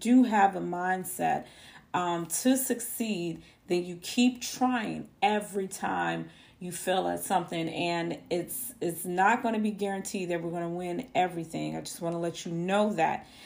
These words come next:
there are times where you will fail. That's, uh, most of the times. But if you have the mindset of getting back in there, that no excuse today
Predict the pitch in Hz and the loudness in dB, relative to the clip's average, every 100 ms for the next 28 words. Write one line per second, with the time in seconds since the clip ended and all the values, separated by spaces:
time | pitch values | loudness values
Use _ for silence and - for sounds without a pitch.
0 | - - 165 170 170 175 - 208 202 208 | -20 -4 2 4 4 2 2 6 6 4
1 | 180 180 175 170 170 165 170 185 185 - | -2 -2 -2 -4 -8 -6 0 2 0 -2
2 | - 202 165 156 - 190 190 - - - | 2 4 4 2 0 -2 -2 -6 -12 -12
3 | - 175 - - 190 185 180 175 160 156 | -10 -8 -8 -10 -6 -4 -2 -4 -6 -8
4 | - 147 147 - - 220 233 214 180 - | -6 -4 -4 -8 -2 8 8 8 4 -2
5 | - - - - - - - 185 190 185 | -18 -20 -20 -20 -20 -12 2 4 4 2
6 | - - - 190 175 208 226 208 190 185 | -12 -14 -10 -6 0 0 2 -2 -2 -2
7 | 180 - - _ _ 180 196 190 185 180 | -4 -6 -20 _ _ 4 6 6 2 -2
8 | 180 196 196 - 165 165 160 180 202 202 | 2 2 0 0 0 0 0 0 0 4
9 | 202 196 196 185 175 165 165 170 170 - | 4 4 0 -2 0 0 0 2 2 2
10 | 180 208 233 240 - - 254 254 - 240 | 6 10 10 8 0 6 8 8 6 0
11 | 214 254 269 214 190 208 | 10 12 12 8 4 0